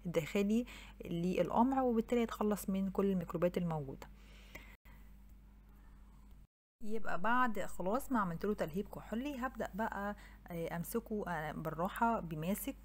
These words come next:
آه، عشان طبعًا لو سخن، آه، يعني اثناء ما انا بعمله تلهيب كحولي بكون ماسكه بماسك معدني عشان ما تلسعش. بعد كده ببدأ اسيبه يبرد تمامًا، ثم، آه، اوصله بوحدة الترشيح او وحدة القمع اللي عليه القرص الخاص بالترشيح او الفلتر ممبرين،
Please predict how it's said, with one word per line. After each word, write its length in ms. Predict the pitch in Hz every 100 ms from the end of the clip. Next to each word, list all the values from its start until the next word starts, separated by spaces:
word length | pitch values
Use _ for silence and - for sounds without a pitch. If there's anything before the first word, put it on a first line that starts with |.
| 185
آه، 180 | 160
عشان 260 | 156 - 180
طبعًا 300 | 185 190 170
لو 120 | 147
سخن، 400 | 147 - - 247 240 - - -
آه، 240 | - 170
يعني 260 | 147 156 -
اثناء 280 | - 214 190
ما 120 | 208
انا 100 | 226
بعمله 340 | 202 180 202
تلهيب 280 | 233 190 233 -
كحولي 320 | 226 285 302
بكون 300 | 269 240 269
ماسكه 280 | 247 247 233
بماسك 540 | 196 190 220 - 208
معدني 480 | 180 160 190 214 214 - - - -
عشان 280 | 160 -
ما 80 | 196
تلسعش. 500 | 190 165 - 135 -
بعد 280 | 156 175 180
كده 260 | - 180 190
ببدأ 380 | 170 180 180
اسيبه 240 | - - 180
يبرد 220 | 180 175
تمامًا، 500 | - 147 170 240 320 302 - - - -
ثم، 260 | 240 240
آه، 580 | 240 226 - 175 170 165
اوصله 580 | - 190 202 - 214 214
بوحدة 420 | 180 175 - 190 185
الترشيح 640 | - 143 - 196 185 -
او 260 | 160 151
وحدة 220 | 175 190 180
القمع 420 | - - 233 208
اللي 200 | - 160
عليه 420 | 156 156 185 196 160
القرص 360 | 151 180 -
الخاص 380 | - - 175 -
بالترشيح 880 | 156 151 156 147 151 - 151 196 196
او 100 | -
الفلتر 340 | 160 185 180
ممبرين، 440 | 160 156 151 143